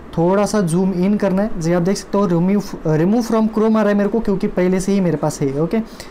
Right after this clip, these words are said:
तो अगर आपके पास नहीं होगा, आपको क्या करना है, यहाँ पे ऐड कर देना है।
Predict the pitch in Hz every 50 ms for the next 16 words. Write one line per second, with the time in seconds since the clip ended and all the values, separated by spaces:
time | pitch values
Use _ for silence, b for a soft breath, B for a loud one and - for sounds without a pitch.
0 | B B B B - 202 208 208 202 190 - - - - - - - - - -
1 | - - - - - 165 165 165 190 202 196 - 220 202 - 208 190 - 190 190
2 | 208 220 214 208 214 214 185 175 170 - 202 190 185 185 185 196 185 202 196 196
3 | 196 190 202 208 196 - 165 165 175 190 202 196 - 208 196 196 202 202 214